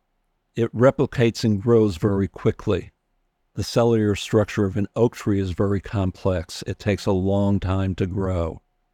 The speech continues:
And yet, in times of adversity, in times of storm, which has the strength? The one with the diversity, the one with the different ideas,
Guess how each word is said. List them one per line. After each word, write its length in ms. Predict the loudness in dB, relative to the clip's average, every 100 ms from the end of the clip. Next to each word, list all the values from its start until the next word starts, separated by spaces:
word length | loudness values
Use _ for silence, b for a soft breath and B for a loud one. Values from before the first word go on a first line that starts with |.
| _
And 240 | -2 0 2
yet, 300 | 4 2 -2 _ _ _ -4
in 140 | -4
times 400 | 0 2 2 2
of 100 | 0
adversity, 640 | 0 0 4 2 2 -2
in 100 | 0
times 300 | 0 0 0
of 120 | -2 -8
storm, 760 | -4 0 2 2 0 -2 -4 -6
which 240 | -4 -4 0
has 240 | 0 0
the 120 | -6
strength? 440 | -8 -2 0 0 -6 _ _ _ _ -2
The 100 | 2
one 240 | 2 2
with 140 | 0 -2
the 80 |
diversity, 760 | -6 -4 -2 -2 -4 -6 -6 -8 _ _
the 160 | -4 -2
one 340 | 0 0 0
with 240 | -2 -4 -10 -8
the 200 | -4 -4 -4 -12 -4
different 300 | -2 -2 -2
ideas, 880 | -4 -2 2 4 4 2 -2 -10